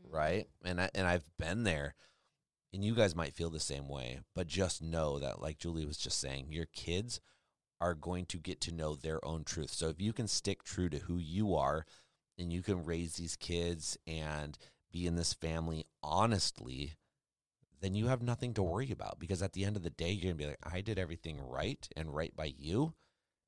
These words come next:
Speaker 2: And who cares what the other person said, because you know who I am now. You've lived with me for twenty years, twenty-five years.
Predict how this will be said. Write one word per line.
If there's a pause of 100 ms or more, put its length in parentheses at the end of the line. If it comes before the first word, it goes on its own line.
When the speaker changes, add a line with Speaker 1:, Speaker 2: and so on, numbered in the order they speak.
(720)
Speaker 2:
And
who
cares
what
the
other
person
said,
because
you
know
who
I
am
now. (440)
You've
lived
with
me
for
twenty
years,
twenty-five
years.